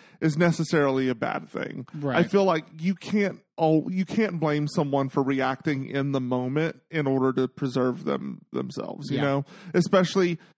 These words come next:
Speaker 1: "I'm brand new on this platform. You seem to be the leader of this group. I can't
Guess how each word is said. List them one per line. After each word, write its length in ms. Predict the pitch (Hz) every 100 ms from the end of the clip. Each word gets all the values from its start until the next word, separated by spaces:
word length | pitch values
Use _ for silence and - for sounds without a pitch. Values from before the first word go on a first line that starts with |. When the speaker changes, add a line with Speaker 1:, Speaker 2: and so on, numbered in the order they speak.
| _ _ -
Speaker 1:
"I'm 300 | 135 139 135
brand 320 | 143 156 175
new 260 | 185 190 196
on 140 | 202
this 180 | 214 208
platform. 800 | - 240 208 - 156 135 120 127
You 300 | 123 131 131
seem 340 | - 160 151
to 80 | 160
be 220 | 147 170
the 100 | 170
leader 440 | 196 208 208 175 143
of 140 | 131
this 200 | 131 131
group. 460 | - 127 131 139 - _ - - -
I 200 | 135 147
can't 420 | - 185 170